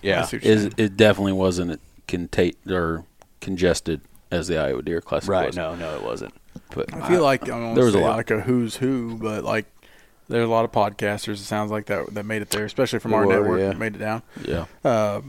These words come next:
Speaker 1: the press side of it, I guess, there was quite a few. Um,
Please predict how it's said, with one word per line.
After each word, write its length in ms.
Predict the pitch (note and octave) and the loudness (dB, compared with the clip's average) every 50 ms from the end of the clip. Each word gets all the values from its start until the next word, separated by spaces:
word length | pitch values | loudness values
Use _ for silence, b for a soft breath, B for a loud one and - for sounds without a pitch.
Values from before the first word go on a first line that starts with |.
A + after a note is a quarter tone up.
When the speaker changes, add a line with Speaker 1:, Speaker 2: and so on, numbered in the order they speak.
| A2+ C3+ | -16 -10
Speaker 1:
the 100 | B2 A#2 | -10 -10
press 280 | - - C3+ B2 A#2+ - | 0 2 2 2 2 0
side 280 | - - G#2+ G#2+ G#2+ | -2 -2 0 0 0
of 100 | G2+ G2 | -2 -4
it, 80 | G2+ G#2 G#2+ G#2+ | -4 -4 -4 -4
I 60 | G#2+ | -4
guess, 380 | G2+ G2+ G#2 G#2+ - - - C#4+ - - _ - - - _ _ _ _ - | -4 -4 -4 -4 -6 -8 -10 -14 -16 -20 _ -20 -20 -20 _ _ _ _ -2
there 100 | B2+ A#2+ | 0 0
was 80 | A#2 - | 0 0
quite 220 | - B2 A2+ A2 | 2 2 2 2
a 40 | G#2+ | 2
few. 360 | - - A2+ A2 A2+ A#2+ A#2 - - - - | -2 -4 -2 -2 -2 -2 -4 -8 -12 -12 -8
Um, 580 | - A#2 A#2 A2+ G#2+ G#2 G#2+ G2+ F#2+ G2 - | -4 -4 -2 -2 -2 -2 -4 -6 -8 -12 -16